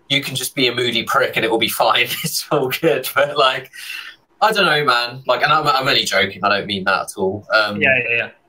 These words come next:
Speaker 1: but, uh, I think you have to be malleable. Um, you know, you have to be open-minded, I think. You can't be too precious with stuff.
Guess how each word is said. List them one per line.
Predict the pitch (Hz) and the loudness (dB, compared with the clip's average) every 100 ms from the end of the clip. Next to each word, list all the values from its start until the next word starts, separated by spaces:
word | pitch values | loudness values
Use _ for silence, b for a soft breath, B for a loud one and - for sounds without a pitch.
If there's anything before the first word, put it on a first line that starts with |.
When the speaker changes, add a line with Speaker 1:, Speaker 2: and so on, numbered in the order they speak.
| _ _ - | _ _ 0
Speaker 1:
but, | 120 120 | 2 4
uh, | 123 120 117 - - | 4 6 4 2 0
I | 131 | -2
think | - 156 147 - - | -2 -2 -2 -4 -2
you | 131 | 0
have | 127 135 135 - | 2 0 0 -6
to | 123 | 0
be | 123 120 120 120 120 110 | 2 2 2 0 0 -2
malleable. | 127 127 131 127 120 123 143 151 _ _ _ _ _ _ _ _ 113 | 0 2 2 2 2 4 2 0 _ _ _ _ _ _ _ _ 0
Um, | 110 110 110 107 107 _ b b b _ _ _ _ | 2 2 -2 -10 -14 _ b b b _ _ _ _
you | 139 | -4
know, | 139 | 0
you | 143 147 | 0 2
have | 143 - | 0 -2
to | 127 | -4
be | 135 123 120 120 | 0 2 2 2
open-minded, | 131 127 123 113 120 117 110 104 | 2 2 0 2 2 2 2 2
I | 98 | 0
think. | - 104 104 - - | -2 -4 -4 -12 -12
You | 120 | -6
can't | - 135 127 101 | -2 2 2 0
be | 117 107 | -4 -4
too | - 120 113 104 | -4 0 0 -2
precious | - 117 113 - 110 104 - | -2 0 0 0 0 0 -2
with | 113 104 | -2 -2
stuff. | - 104 101 - - - | 0 0 -2 -4 -8 -12